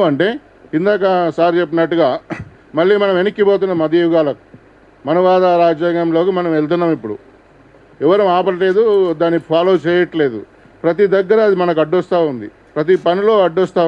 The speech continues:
ఉంది, వాళ్ళదే పై చేయి అవుతా ఉంది. మనం ఏం చేయలేకపోతున్నాం. అందరం దీని మీద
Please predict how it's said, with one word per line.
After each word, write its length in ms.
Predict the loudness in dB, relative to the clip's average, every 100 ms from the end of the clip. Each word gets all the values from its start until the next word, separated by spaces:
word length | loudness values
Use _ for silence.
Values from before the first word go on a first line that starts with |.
| -2
ఉంది, 180 | -6 -12 -14 -12 -4
వాళ్ళదే 320 | 0 2 2 2
పై 80 | 0 0
చేయి 160 | 0 2
అవుతా 200 | 0 0 0
ఉంది. 140 | 0 -4 -2
మనం 140 | 0 0
ఏం 80 | 0 0
చేయలేకపోతున్నాం. 720 | 2 0 -2 -4 -2 -4 -6 -12 -16 -6
అందరం 280 | -2 0 0 0
దీని 160 | 0 2
మీద 100 | 0